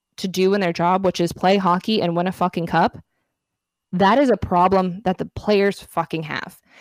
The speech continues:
That is a problem within your organization if that is what is going on here. If that is what is the, the, the deeper thing here, where he,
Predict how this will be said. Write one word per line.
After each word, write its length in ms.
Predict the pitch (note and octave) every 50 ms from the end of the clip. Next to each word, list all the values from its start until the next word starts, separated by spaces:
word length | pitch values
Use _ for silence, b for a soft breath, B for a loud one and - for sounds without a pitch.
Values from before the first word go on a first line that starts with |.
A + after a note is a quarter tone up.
| b b
That 140 | G3+ G#3+ A3+
is 160 | C4+ A#3+ G3+
a 80 | F3 D#3+
problem 600 | - - - A3 G#3 G3+ G3+ G3 F#3+ F#3+ F3+ E3+ b b b -
within 760 | G3 F#3+ F#3 - - - - F#3+ F#3+ F#3+ G3 G3 D3 E3+ -
your 180 | - G3 F#3+ F#3
organization 880 | - F#3+ F#3+ E3+ F3 F3 F3+ F3 E3+ - F3 F3 E3+ - - D#3 D#3+ -
if 200 | - F3 - -
that 240 | F#3+ F3+ F3+ F3+ -
is 260 | F#3 F3 E3+ - b b b b b b -
what 200 | F3 F#3+ F#3 F3
is 140 | F3 F#3+
going 240 | F3+ F#3+ E3+ F3 D#3
on 220 | D#3+ E3+ E3+ F3+ E3+
here. 200 | E3 - - - - _
If 160 | - G#3 F#3 F#3
that 200 | G#3+ G#3+ A#3 C4
is 160 | C4 B3 A#3+
what 400 | A3 G3+ F#3+ F#3 F#3+ G3 F#3+ -
is 240 | F#3+ F#3+ F#3 F#3+ E3+
the, 240 | E3 F#3 F3 E3+ E3+ -
the, 120 | F3+ F#3 F3+
the 160 | E3+ E3+ F#3
deeper 460 | E3+ - - G3+ G#3 G#3 - G#3 G3+
thing 280 | F#3+ - - F#3+ G3 G3
here, 240 | G3+ G#3 G3+ G#3 G3+
where 280 | F#3+ F3+ F3 F3 F3 B B B B B
he, 380 | B G3 G3+ G3+ G#3 G3+ -